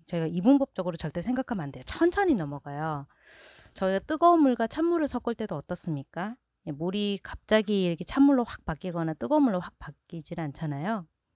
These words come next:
중간 영역대에서 슬슬슬슬 바뀌는 게 있어요. 퍼센티지가 올라가서 게이지가 올라갔다가 이제 천천히 그쪽으로 바뀌는 시간대가 필요한 거죠. 개유월을 한 번 더 짚어서 말씀드리자면,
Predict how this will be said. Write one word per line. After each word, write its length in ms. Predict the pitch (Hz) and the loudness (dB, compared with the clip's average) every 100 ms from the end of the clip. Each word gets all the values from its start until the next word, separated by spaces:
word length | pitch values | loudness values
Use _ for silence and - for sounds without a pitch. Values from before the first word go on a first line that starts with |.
| _ _ _ _ _ _ _ _ _ | _ _ _ _ _ _ _ _ _
중간 540 | - 175 180 233 269 202 | -4 2 4 6 6 4
영역대에서 520 | 160 175 - 160 165 | 2 -2 -4 -8 -8
슬슬슬슬 520 | - 254 262 233 214 | -6 -4 -4 -6 -10
바뀌는 380 | - 147 196 196 | -12 -12 -8 -6
게 80 | 143 | -8
있어요. 160 | 143 - | -12 -10
퍼센티지가 560 | 269 311 302 285 254 | -4 -2 -2 -4 -2
올라가서 400 | 160 156 151 151 | -2 -2 -4 -8
게이지가 400 | 156 156 151 165 | -8 -8 -8 -8
올라갔다가 840 | 147 139 143 - - 165 247 311 339 _ 151 | -10 -10 -10 -12 -12 -2 0 0 -2 _ -16
이제 140 | 151 | -14
천천히 380 | - 196 208 185 | -10 -8 -4 -4
그쪽으로 400 | - 147 156 147 | -4 -10 -10 -10
바뀌는 880 | - 151 - 185 156 156 165 151 139 - - - - - | -10 -12 -8 -4 -2 -2 -2 -4 -6 -14 -20 -20 -20 -14
시간대가 560 | - 240 262 262 202 | -8 -2 0 0 -2
필요한 360 | - 277 294 208 | -2 0 2 2
거죠. 400 | 143 - 139 139 - _ _ _ _ _ - _ _ _ _ _ _ _ _ _ _ _ _ _ _ | -2 -6 -8 -10 -16 _ _ _ _ _ -20 _ _ _ _ _ _ _ _ _ _ _ _ _ _
개유월을 600 | 208 220 277 285 262 254 | 4 8 10 8 8 6
한 140 | 285 | 4
번 240 | 294 285 269 | 4 4 4
더 300 | 220 208 208 | 4 4 2
짚어서 400 | - - 196 202 | -2 -6 -4 -4
말씀드리자면, 1400 | 151 143 - 185 165 156 151 147 165 214 175 139 147 | -4 -6 -8 -6 -6 -6 -8 -10 -6 -4 -4 -6 -12